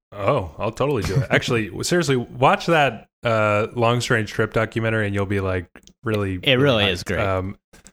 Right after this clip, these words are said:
Speaker 1: and it does give you a sense of, like, their different stages, and you would kind of be like, "Ooh, that stage sounds really, uh, appealing to me." And they do play a lot of music. But, um, what was I gonna say? Oh, yeah. So, you know, as we kind of,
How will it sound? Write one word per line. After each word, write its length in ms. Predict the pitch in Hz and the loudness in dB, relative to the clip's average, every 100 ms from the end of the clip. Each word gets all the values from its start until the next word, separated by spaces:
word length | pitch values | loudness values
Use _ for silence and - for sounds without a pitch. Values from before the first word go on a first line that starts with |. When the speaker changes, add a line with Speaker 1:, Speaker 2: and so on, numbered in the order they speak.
| _ _ _ - | _ _ _ -4
Speaker 1:
and 120 | 151 | 0
it 80 | 175 | 2
does 280 | 214 208 156 | 4 4 2
give 200 | 185 170 | 0 2
you 120 | 151 | 2
a 40 | 117 | 2
sense 360 | - 123 120 | 2 0 0
of, 100 | 104 | 0
like, 240 | 104 95 - | -2 -2 -2
their 140 | 101 | 0
different 540 | 104 107 107 98 - - | 0 0 -2 -2 -6 -4
stages, 580 | - 104 101 92 85 | 0 0 -2 -4 -6
and 140 | 90 87 | -8 -6
you 300 | 95 95 104 | -4 -2 -2
would 160 | 101 - | -4 -4
kind 160 | 107 | -4
of 60 | 98 | -2
be 80 | 95 | -4
like, 220 | 90 - | -6 -4
"Ooh, 320 | 156 98 90 _ - | -2 -2 -6 _ -4
that 140 | 131 | -2
stage 360 | - 104 95 92 | -2 -6 -4 -6
sounds 300 | 101 98 90 | -6 -6 -4
really, 320 | 95 92 92 | -4 -4 -2
uh, 140 | 92 95 | -4 -4
appealing 360 | 107 107 92 | -4 -4 -4
to 100 | - 87 | -6 -12
me." 80 | 90 | -2
And 100 | 120 | 2
they 60 | |
do 120 | 131 131 | 2 2
play 160 | 117 | 2
a 40 | 101 | 2
lot 140 | 92 | 0
of 60 | 95 | -2
music. 260 | 92 87 | -6 -2
But, 260 | 131 113 - - - _ | 0 0 -4 -20 -20 _
um, 400 | 117 110 107 107 - - _ - - - - - | 0 2 2 -4 -10 -16 _ -20 -20 -20 -20 -20
what 340 | - - 170 | -16 -6 -2
was 100 | 139 | 0
I 40 | 113 | 0
gonna 140 | 101 | -2
say? 140 | 107 117 | 0 4
Oh, 100 | 202 | 6
yeah. 160 | 147 | 4
So, 420 | 101 190 147 - - - _ _ - - _ - - _ _ - | 4 4 2 -2 -12 -20 _ _ -20 -20 _ -20 -20 _ _ 0
you 60 | |
know, 60 | 175 | 2
as 160 | 165 208 | 2 0
we 60 | |
kind 200 | - 226 | 0 2
of, 320 | 196 135 - | 2 0 -8